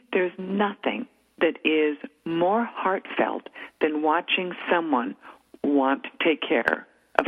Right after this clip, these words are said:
someone else's heart. So to go back a little bit, when I get asked by people, and again, this happened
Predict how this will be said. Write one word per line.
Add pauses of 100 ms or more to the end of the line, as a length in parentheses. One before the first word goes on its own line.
someone
else's (500)
heart. (840)
So (420)
to (280)
go
back
a
little
bit, (560)
when
I
get
asked
by
people, (240)
and (140)
again,
this
happened